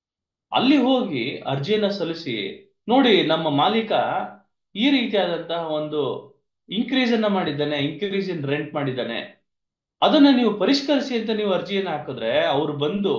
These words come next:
ಏರಿಯಾವನ್ನ estimate ಮಾಡಿ ಒಂದು standard rent ಅನ್ನ ಫಿಕ್ಸ್ ಮಾಡ್ಲಾಗುತ್ತೆ. Fixation of standard rent ಅಂತೇಳಿ. ಈ ನಿಟ್ಟಿನಲ್ಲಿ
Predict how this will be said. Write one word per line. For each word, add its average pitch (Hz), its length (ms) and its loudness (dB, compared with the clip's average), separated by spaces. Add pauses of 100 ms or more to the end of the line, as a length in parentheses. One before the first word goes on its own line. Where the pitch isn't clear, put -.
(880)
ಏರಿಯಾವನ್ನ 196 720 2 (460)
estimate 208 600 -2
ಮಾಡಿ 156 680 -2 (1200)
ಒಂದು 226 500 4
standard 247 680 2
rent 185 260 -4
ಅನ್ನ 131 160 -6 (880)
ಫಿಕ್ಸ್ 196 240 -14
ಮಾಡ್ಲಾಗುತ್ತೆ. 127 640 -10 (640)
Fixation 214 500 -8
of 170 100 -6 (120)
standard 147 420 0
rent 113 280 -10
ಅಂತೇಳಿ. - 580 -20 (2000)
ಈ 226 120 4
ನಿಟ್ಟಿನಲ್ಲಿ 170 800 2